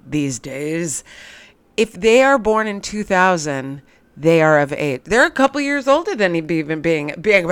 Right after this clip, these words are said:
being, see how I start to stutter? Because I can't even believe. So these young women, late nineties they were born. And I was like, I have, uh, as my friend Irene Bremis would say, "Abortion's older than you." Anyway, um,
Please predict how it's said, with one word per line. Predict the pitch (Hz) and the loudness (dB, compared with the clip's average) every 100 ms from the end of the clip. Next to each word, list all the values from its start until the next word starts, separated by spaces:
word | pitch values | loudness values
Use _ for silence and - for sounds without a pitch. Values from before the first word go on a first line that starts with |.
| 175 | 2
being, | 175 160 151 151 - | 4 2 2 -2 -4
see | - 196 | -6 -2
how | 202 | 0
I | 180 | 0
start | 175 175 | -2 -4
to | 160 | -4
stutter? | - 165 180 226 | -2 0 0 -2
Because | 180 170 160 | -4 -4 -2
I | 151 | -2
can't | 147 170 156 156 | -4 -4 -4 -4
even | 151 151 | -6 -6
believe. | 147 147 156 165 | -2 0 -2 -4
So | - | -8
these | 180 214 202 | -6 -6 -4
young | 202 180 | -2 0
women, | 170 165 160 165 - - - _ _ | 0 -2 -4 -6 -12 -20 -20 _ _
late | 185 202 226 - | -6 0 0 0
nineties | 196 160 147 127 120 | 0 0 -2 -6 -6
they | 135 | -4
were | 135 | -4
born. | 131 139 135 131 | -6 -8 -6 -8
And | - 175 | -8 -6
I | 185 | -6
was | 180 | -4
like, | 175 156 - - | -4 -4 -4 -4
I | 170 180 | -2 -2
have, | 170 165 160 156 - _ | -4 -2 -4 -6 -16 _
uh, | 156 151 143 - | -6 -4 -6 -6
as | 180 | -8
my | 196 180 | -6 -6
friend | - 180 | -4 -2
Irene | 160 156 170 160 | -2 0 -2 -2
Bremis | 151 143 143 139 | -2 -2 -2 -6
would | 139 127 | -12 -8
say, | 135 120 120 - _ _ _ _ _ | -6 -6 -8 -14 _ _ _ _ _
"Abortion's | 196 190 180 170 147 | -12 -12 -10 -10 -8
older | 156 143 | -8 -8
than | 143 | -8
you." | 147 127 - - - - - - | -8 -10 -14 -20 -20 -20 -20 -14
Anyway, | 214 240 220 175 160 - _ | -6 -4 -2 -2 -2 -6 _
um, | 208 208 196 190 | 0 0 -2 -8